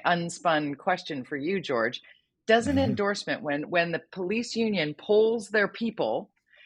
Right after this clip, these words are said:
Speaker 1: and asks what everybody is feeling and brings that polling back and then announces it, how do you, how does
Speaker 2: <laughs> Okay.
Speaker 1: that land
Speaker 2: If
Speaker 1: with
Speaker 2: you believe
Speaker 1: you?
Speaker 2: that's the, if you believe that's the process, here's what the process in my mind for the police specifically in, in that endorsement. This
Speaker 1: Okay.
Speaker 2: has been a
Speaker 1: Okay.
Speaker 2: two-year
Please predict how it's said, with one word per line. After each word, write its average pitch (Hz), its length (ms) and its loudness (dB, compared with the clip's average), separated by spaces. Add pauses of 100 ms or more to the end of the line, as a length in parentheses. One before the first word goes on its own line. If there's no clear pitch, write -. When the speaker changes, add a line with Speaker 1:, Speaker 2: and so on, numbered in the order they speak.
(200)
Speaker 1:
and 165 320 4
asks 185 480 0
what 185 260 -2
everybody 180 520 -2
is 143 160 -6
feeling 143 580 -4
and 151 220 -4
brings 190 520 0
that 170 340 4
polling 170 380 -2
back 151 300 6
and 156 120 -2
then 143 100 0
announces 143 540 0
it, - 100 -12 (1300)
how 208 260 6
do 220 80 0
you, 196 100 -2
how 208 140 4
does 214 100 2
Speaker 2:
<laughs> 226 40 4
Okay. 214 60 8
Speaker 1:
that 156 120 0
land 185 260 4
Speaker 2:
If 180 60 4
Speaker 1:
with 175 100 6
Speaker 2:
you 151 60 8
believe 127 300 8
Speaker 1:
you? 123 60 8
Speaker 2:
that's 113 300 6
the, 104 220 2
if 147 160 4
you 196 100 10
believe 147 240 10
that's 117 220 6
the - 60 -2
process, 110 420 2
here's 175 280 10
what 127 140 4
the 117 80 -2
process 113 500 0
in 107 60 2
my 110 180 2
mind 101 240 0
for 98 120 -6
the 95 80 -4
police 123 300 6
specifically 127 480 0
in, 196 100 0
in 131 160 6
that 127 180 8
endorsement. 107 540 4
This - 160 -4
Speaker 1:
Okay. 160 120 4
Speaker 2:
has 156 120 2
been 147 100 8
a 127 40 6
Speaker 1:
Okay. - 200 2
Speaker 2:
two-year 135 380 10